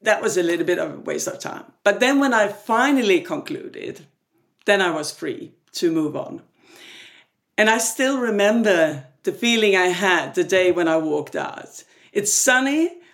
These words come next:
I have wind in my hair, and I felt the world is my oyster. I, it, it was really a feeling of freedom,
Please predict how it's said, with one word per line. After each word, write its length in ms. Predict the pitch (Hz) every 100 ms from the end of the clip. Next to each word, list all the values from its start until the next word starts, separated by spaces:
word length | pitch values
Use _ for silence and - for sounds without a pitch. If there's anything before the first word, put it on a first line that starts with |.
| -
I 120 | 196
have 280 | 190 165 170
wind 220 | 240 247
in 120 | 247
my 180 | 220 202
hair, 640 | 180 190 185 196 285 311 - - _ _ _ _
and 260 | 208 208 202
I 220 | 196 185
felt 400 | 185 226 208 196
the 100 | 190
world 280 | 180 220 202
is 180 | 196 -
my 220 | 196 185
oyster. 520 | 180 160 - - - - -
I, 300 | 233 233 - - _
it, 320 | - - - -
it 200 | 240 226
was 500 | 247 226 208 190 196
really 800 | 226 233 226 214 190 175 170 - - - _ _
a 120 | - 208
feeling 680 | - - 220 220 208 202
of 360 | 196 185 147 -
freedom, 640 | - 202 202 190 180 170